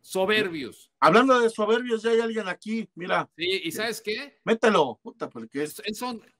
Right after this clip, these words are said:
Speaker 1: de ver-, el, el, el, el escudo o la, el logotipo de la gran agua mineral de la, esa cárcel
Speaker 2: No,
Speaker 1: que
Speaker 2: no,
Speaker 1: durante
Speaker 2: no, no.
Speaker 1: tantos años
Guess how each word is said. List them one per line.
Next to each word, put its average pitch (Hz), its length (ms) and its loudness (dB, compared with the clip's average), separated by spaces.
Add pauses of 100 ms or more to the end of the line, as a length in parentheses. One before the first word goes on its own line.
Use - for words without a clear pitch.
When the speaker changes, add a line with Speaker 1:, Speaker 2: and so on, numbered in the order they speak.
(140)
Speaker 1:
de 160 160 -8
ver-, 170 200 -8
el, 160 180 -8
el, 170 180 -6
el, 170 260 -6
el 175 180 -6
escudo 220 480 -8
o 147 300 -6
la, 143 160 -6
el 147 80 -8
logotipo 147 720 -10 (120)
de 131 160 -10
la 156 140 -6
gran 208 280 -8
agua 214 220 -6
mineral 175 420 -6
de 165 80 -8
la, 147 280 -4
esa 151 520 -12
cárcel 160 640 -10 (500)
Speaker 2:
No, 254 380 8
Speaker 1:
que 220 80 -8
Speaker 2:
no, 262 140 4
Speaker 1:
durante - 80 -12
Speaker 2:
no, 254 120 -2
no. 220 80 -10
Speaker 1:
tantos 170 400 -10
años 180 480 -8